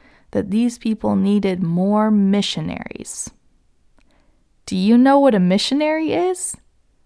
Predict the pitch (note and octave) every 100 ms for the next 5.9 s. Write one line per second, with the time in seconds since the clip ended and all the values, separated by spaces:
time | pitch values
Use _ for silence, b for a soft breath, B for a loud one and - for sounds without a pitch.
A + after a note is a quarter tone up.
0 | _ _ _ - - D#4+ A4 C4 G#3 G#3+
1 | B3 - A#3+ A#3 A#3 A#3 C#4+ D4 - F#3+
2 | - G3 - C#4 G#3 F3 - - _ _
3 | _ _ b b b b b _ - F#3
4 | E3+ - D4+ - _ D4+ - - A4+ -
5 | G#3 - - - - F#3+ D3+ A#3+ C#4+